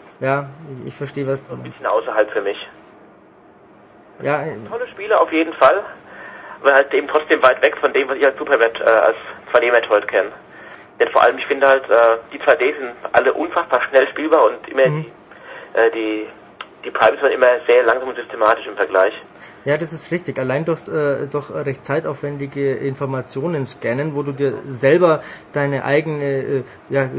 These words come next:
Speaker 1: Geschichte zusammenbaust. Je nachdem, äh, interessanter Punkt jetzt nach dem, was du gesagt hast, ähm, wenn mich Story nicht interessiert, kann ich, äh, die Primes eigentlich, ja, ohne Scannen spielen, hab meinen Spaß, freu mich übers Spiel.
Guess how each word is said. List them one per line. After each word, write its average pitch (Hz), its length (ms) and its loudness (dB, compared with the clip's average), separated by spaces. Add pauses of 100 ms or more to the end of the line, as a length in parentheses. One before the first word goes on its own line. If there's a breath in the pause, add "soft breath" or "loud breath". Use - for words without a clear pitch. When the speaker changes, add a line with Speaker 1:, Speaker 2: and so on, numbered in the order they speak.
Speaker 1:
Geschichte 202 420 2
zusammenbaust. 139 800 -2
Je 147 120 -2
nachdem, 185 380 2
äh, 143 460 -10
interessanter 175 520 -2
Punkt 208 280 -4
jetzt 175 200 -6
nach 156 120 -4
dem, 165 160 -6
was 151 140 -4
du 151 80 -14
gesagt 139 400 -8
hast, 170 240 -6 (380 loud breath)
ähm, 151 260 -4 (200)
wenn 180 180 6
mich 202 280 2
Story 196 360 4
nicht 196 200 0
interessiert, 180 560 -2
kann 180 180 -2
ich, 175 180 -4
äh, 165 280 -4
die 165 80 -8
Primes 165 760 -2 (220)
eigentlich, 185 440 -2 (260)
ja, 160 220 -2 (680)
ohne 220 220 8
Scannen 147 420 2
spielen, 180 460 0
hab 185 160 -4
meinen 175 180 -2
Spaß, 165 420 -2
freu 165 200 -2
mich 180 180 -6
übers 156 260 -2
Spiel. 220 320 -4